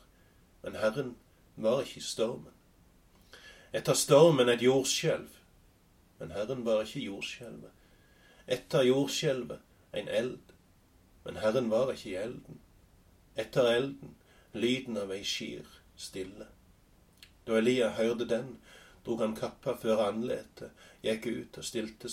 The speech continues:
seg i håleåpninga. Da bar det imot han ei røyst som sa, «Hva vil du her, Elia?» Han svarer, «Jeg har vist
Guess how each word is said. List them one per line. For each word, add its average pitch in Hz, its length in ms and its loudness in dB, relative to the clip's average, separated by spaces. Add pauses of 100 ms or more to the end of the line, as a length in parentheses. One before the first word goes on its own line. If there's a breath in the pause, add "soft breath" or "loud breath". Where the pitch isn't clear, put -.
seg - 180 -8 (400 loud breath)
i - 80 -10
håleåpninga. 110 840 -6 (920)
Da 123 80 6
bar 135 320 10
det 139 80 8
imot 135 320 2
han 120 80 2
ei 117 160 4
røyst 117 400 0
som 104 160 -10
sa, 117 380 -2 (500 loud breath)
«Hva 113 220 2
vil - 180 0
du 139 60 -4 (100)
her, 139 300 -2 (500)
Elia?» 110 400 -6 (720)
Han 98 140 -10
svarer, 110 460 6 (340 loud breath)
«Jeg 110 140 -2
har 120 100 6
vist 123 300 2